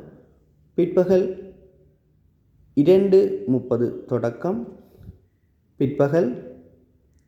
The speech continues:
மூன்று நாற்பத்தி ஐந்து வரை, பிற்பகல் இரண்டு முப்பது தொடக்கம் பிற்பகல் மூன்று நாற்பத்தைந்து வரை மின்விசிறி இயங்கியுள்ளது. ஆகவே, நாம் இப்பொழுது இந்த மூன்று உபகரணங்களையும் இவ்வாறு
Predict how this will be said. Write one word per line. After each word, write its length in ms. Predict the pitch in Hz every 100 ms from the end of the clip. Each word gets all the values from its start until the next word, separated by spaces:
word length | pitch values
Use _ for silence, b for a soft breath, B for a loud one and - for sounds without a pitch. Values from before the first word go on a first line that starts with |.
| _ _ _ _ _ _ -
மூன்று 680 | 139 160 196 190 202 202 - - - - _ _ _ _ _ -
நாற்பத்தி 760 | 127 147 151 170 175 190 190 -
ஐந்து 500 | 131 135 139 139 139
வரை, 320 | 107 85 - - - _ _ -
பிற்பகல் 400 | 120 - 120 113
இரண்டு 340 | 117 135 135
முப்பது 340 | 123 113 113 110
தொடக்கம் 640 | 107 107 - 175 - - B B B
பிற்பகல் 420 | 131 131 127 123
மூன்று 380 | 117 139 160 147
நாற்பத்தைந்து 680 | 120 123 123 120 113 110 104
வரை 200 | 107 151 - - - -
மின்விசிறி 840 | 131 170 185 - 151 139 160 - -
இயங்கியுள்ளது. 720 | 127 127 123 110 90 95 -
ஆகவே, 460 | 120 120 120 156 226 B B 123
நாம் 320 | 131 135 -
இப்பொழுது 640 | 127 - 123 127 180 - -
இந்த 200 | 127 120
மூன்று 400 | 123 160 196 190
உபகரணங்களையும் 1000 | 196 135 131 127 123 117 120 127 - -
இவ்வாறு 540 | 117 113 113 120 214